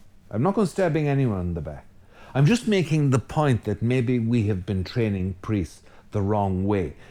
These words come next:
Maybe that while priests clearly were not, the training for priests in the past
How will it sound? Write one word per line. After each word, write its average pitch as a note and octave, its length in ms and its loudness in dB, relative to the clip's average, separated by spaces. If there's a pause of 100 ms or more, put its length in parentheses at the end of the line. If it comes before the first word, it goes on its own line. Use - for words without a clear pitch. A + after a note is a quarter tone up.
(120)
Maybe B2 460 2 (280)
that G#2+ 480 -4 (300)
while B2 260 4
priests D3+ 400 0 (100)
clearly F#3 460 4
were C3+ 240 4
not, C#3 460 4 (180)
the C3+ 100 4
training G#3 460 2
for D#3+ 140 -2
priests C#3 440 0
in A2 140 -2
the A2 80 0
past A#2 500 -2